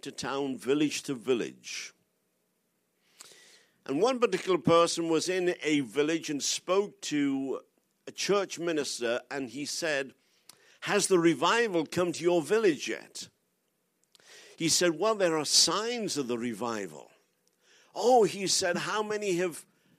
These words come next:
been added to your church?" "Oh," he said, "it's not added to the church yet.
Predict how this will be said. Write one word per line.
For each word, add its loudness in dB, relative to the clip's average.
been 0
added -2
to -10
your -4
church?" 0
"Oh," 6
he 2
said, -2
"it's -8
not 0
added 0
to -8
the -6
church -6
yet. -10